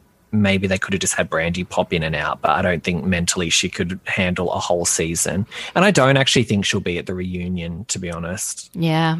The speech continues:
Speaker 2: I don't think she wants to have to answer for the husband of hers or for
Speaker 1: Oh.
Speaker 2: any of the rumors on her adopted child or anything. But she, I don't,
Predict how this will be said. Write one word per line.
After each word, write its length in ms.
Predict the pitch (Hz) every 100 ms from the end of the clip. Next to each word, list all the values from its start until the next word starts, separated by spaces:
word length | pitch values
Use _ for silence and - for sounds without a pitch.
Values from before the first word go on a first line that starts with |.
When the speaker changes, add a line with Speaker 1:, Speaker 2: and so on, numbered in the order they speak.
| - -
Speaker 2:
I 160 | 175
don't 200 | 170 170
think 120 | 170
she 140 | 151 170
wants 180 | 160 -
to 40 |
have 140 | 165 -
to 120 | 151
answer 380 | 160 160 156 147
for 300 | - 147 139
the 100 | 139
husband 460 | 147 147 165 123
of 100 | 135
hers 540 | - 156 139 170 214 - - - -
or 420 | 156 147 143 147
for 260 | - 156 135
Speaker 1:
Oh. 40 |
Speaker 2:
any 600 | 156 165 160 156 156 156 -
of 240 | 151 147
the 100 | 160
rumors 600 | 160 170 160 156 156 156
on 220 | - 151 151
her 180 | 147
adopted 400 | 147 139 143 135
child 540 | - 254 254 240 240 214 - - - -
or 100 | 160
anything. 480 | 175 170 165 151 151
But 180 | 160
she, 640 | - - 240 277 294 233 - - _ - -
I 120 | 208
don't, 180 | 247